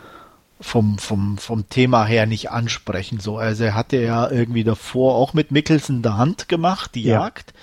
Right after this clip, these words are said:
Speaker 2: Mhm.
Speaker 1: Den habe ich jetzt nicht gesehen, ähm,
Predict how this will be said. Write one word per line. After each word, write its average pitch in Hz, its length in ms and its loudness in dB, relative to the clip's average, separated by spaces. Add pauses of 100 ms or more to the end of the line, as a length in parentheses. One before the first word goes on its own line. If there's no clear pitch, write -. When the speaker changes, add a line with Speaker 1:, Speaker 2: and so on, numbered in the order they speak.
(140)
Speaker 2:
Mhm. 113 320 4 (100)
Speaker 1:
Den 135 320 0
habe 127 220 2
ich - 120 -6
jetzt 117 300 -6 (260)
nicht 120 440 2
gesehen, 214 560 -4 (180)
ähm, 131 720 0